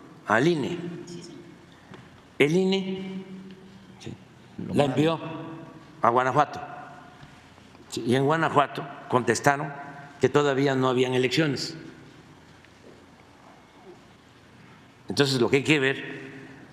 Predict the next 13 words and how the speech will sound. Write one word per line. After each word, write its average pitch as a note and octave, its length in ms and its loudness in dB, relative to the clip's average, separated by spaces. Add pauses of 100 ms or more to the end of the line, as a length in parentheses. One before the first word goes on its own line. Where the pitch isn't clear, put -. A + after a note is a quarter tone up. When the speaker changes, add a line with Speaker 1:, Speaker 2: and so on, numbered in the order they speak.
(720)
Speaker 1:
es C3+ 140 4
si C3 500 0 (720)
cuando A2 240 2
iniciaron A#2+ 400 2
las A#2+ 120 0
elecciones B2+ 360 2
el A#2+ 100 2
domingo C#3 380 2 (1200)
ya A#2+ 160 4
había A#2 240 2
vigilancia C3 720 2
o A2+ 100 2
no. F3 360 0